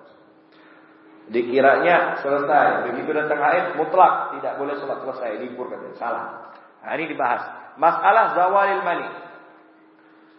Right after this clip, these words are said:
Ada seseorang masuk waktu sholat. Nah, ini gambar. An yadkhula waktu sholat. Jadi masuk waktu, anggaplah sholat zuhur. Jam dua siang masih waktu zuhur. Wa syakhs mimman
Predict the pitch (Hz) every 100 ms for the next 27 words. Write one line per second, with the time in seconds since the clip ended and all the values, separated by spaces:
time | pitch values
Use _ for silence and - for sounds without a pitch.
0 | _ _ _ - 139 214 220 - 202 185
1 | 147 147 - 214 - 247 214 - 196 185
2 | 147 113 - - - - - 131 127 117
3 | 127 127 113 - 127 156 170 208 208 214
4 | 202 196 - 143 110 - - - - -
5 | 143 175 190 208 208 185 165 180 202 208
6 | 196 196 180 147 113 - - - - 139
7 | 156 175 175 180 185 151 151 170 160 156
8 | 147 135 107 - - - - - _ -
9 | 165 165 190 196 254 254 - - - -
10 | - - 190 202